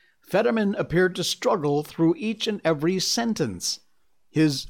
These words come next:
auditory processing issues brought about by his stroke, it makes it hard for him to communicate. Well, he began by slamming the witness colleagues for having went to Hawaii after there was a crash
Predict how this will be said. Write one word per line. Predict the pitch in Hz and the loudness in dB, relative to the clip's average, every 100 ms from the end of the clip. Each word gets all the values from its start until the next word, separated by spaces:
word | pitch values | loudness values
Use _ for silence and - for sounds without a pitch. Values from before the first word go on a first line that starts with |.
| - | 0
auditory | 185 240 - 156 147 135 | 2 2 2 4 4 2
processing | - 175 196 - 147 - 127 139 | 0 0 0 0 -2 -2 -4 -2
issues | 156 - 117 98 95 - - - - - - | -2 -2 -4 -4 -6 -10 -14 -18 -18 -18 -4
brought | 139 170 | -2 0
about | 151 147 131 | 0 0 0
by | 135 131 | 0 0
his | 127 127 | 2 0
stroke, | - - 165 165 - - | -2 0 2 2 -2 -10
it | 139 - | -8 -4
makes | 151 170 - | -2 0 0
it | 165 | -2
hard | - 175 165 139 | 0 0 0 2
for | 151 | 2
him | 151 139 | 2 0
to | |
communicate. | 135 160 202 196 131 110 90 - - - - _ - - _ _ _ - | -4 -2 0 0 -2 -6 -10 -14 -20 -20 -20 _ -20 -20 _ _ _ -4
Well, | 147 | 0
he | 180 | 2
began | 185 170 196 220 | 0 0 0 2
by | 196 165 | 2 2
slamming | - - 180 208 202 170 | 2 2 2 2 0 2
the | 147 | 2
witness | 131 160 160 110 110 - - _ - | 4 2 0 -4 -4 -8 -16 _ -6
colleagues | 143 165 151 107 113 | 0 2 2 -2 -4
for | - 123 | -4 -2
having | 151 151 147 131 | 0 0 0 2
went | 151 180 - - | 2 0 -4 -6
to | - 165 156 | 0 2 2
Hawaii | 131 139 139 156 170 123 127 - | 0 0 2 2 2 0 -2 -2
after | 127 - 147 | -4 -2 -2
there | 139 147 | 0 2
was | 143 131 | 2 -2
a | |
crash | 131 - 143 151 - | -4 -2 0 -2 -4